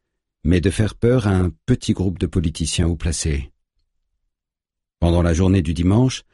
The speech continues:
les agents de la cepo continuent à évaluer les nombreuses données techniques du rapport de la police scientifique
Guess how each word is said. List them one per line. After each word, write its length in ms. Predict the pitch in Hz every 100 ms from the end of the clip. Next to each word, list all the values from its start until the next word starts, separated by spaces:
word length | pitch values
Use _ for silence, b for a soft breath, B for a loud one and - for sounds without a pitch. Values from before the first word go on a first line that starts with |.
| _ _ _ -
les 220 | 90 95
agents 300 | 107 117 110
de 80 | 92
la 140 | 90
cepo 380 | - 95 - 127
continuent 480 | - 98 101 98 104
à 60 |
évaluer 400 | 90 90 85 101
les 140 | 104 87
nombreuses 400 | 98 87 104 82
données 240 | 87 90
techniques 500 | - 78 104 110 -
du 100 | 85
rapport 380 | 82 80 98 101
de 100 | 78
la 120 | 80
police 280 | 82 78 78
scientifique 800 | - 80 - 76 - 123 -